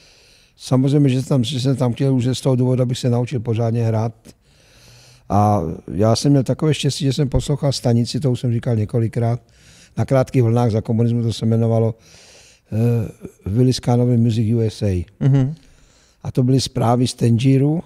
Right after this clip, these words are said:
Speaker 1: a byla to americká stanice a oni vysílali zprávy vždycky a vte-, skončilo to, končilo to ve čtvrt na deset a, a od čtvrt na deset do, od čt-, no, až do deseti čtyřicet pět minut šel jazz.
Speaker 2: Mhm.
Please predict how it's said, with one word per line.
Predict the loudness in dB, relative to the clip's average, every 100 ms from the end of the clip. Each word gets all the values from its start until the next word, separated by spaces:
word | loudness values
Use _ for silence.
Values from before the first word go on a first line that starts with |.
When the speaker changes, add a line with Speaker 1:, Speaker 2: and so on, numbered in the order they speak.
| -10
Speaker 1:
a | -8
byla | -2 -2
to | 0
americká | 2 0 0 -4
stanice | -4 -2 -2 -2
a | 0
oni | 0
vysílali | 0 -2 0 0
zprávy | -2 -4 -2 0 0
vždycky | -2 -4 -6 -4
a | -4
vte-, | -2 -4
skončilo | -4 -4 -4 0 -2
to, | 0 -4 -6 _ -20 -20 -20 -20 -20 _
končilo | -10 -2 0
to | 2
ve | 0 0
čtvrt | 0 2
na | 2
deset | -2 -4 -6
a, | -6 -10 -12
a | -8 -6
od | -6
čtvrt | -4 -2
na | 0
deset | -2 -4 -4
do, | -2 -2 -4 -10 -16 -20 _ _ _ _ _
od | -8 -8
čt-, | -8 -20 -6
no, | -2 0 0
až | 0
do | 0
deseti | 0 -2 -2 -2 -4 -12 -20 -20 _ _ _
čtyřicet | -10 0 0 0 0
pět | 0
minut | 2 0 -2 -6
šel | -2 -2 -2
jazz. | -2 -4 -8 -14 -8 -2
Speaker 2:
Mhm. | 0 0